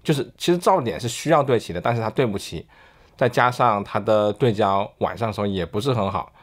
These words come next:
你会发现很多很多的问题。你看这个就可以看得出来，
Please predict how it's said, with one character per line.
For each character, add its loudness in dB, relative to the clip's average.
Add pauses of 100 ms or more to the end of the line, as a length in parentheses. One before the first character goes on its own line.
(300)
你 -2
会 4
发 0
现 0
很 -4
多 0
很 -4
多 -6
的 -6
问 -2
题。 -12
你 -4
看 -2
这 -2
个 -2 (420)
就 -2
可 2
以 0
看 -4
得 -2
出 -6
来， -4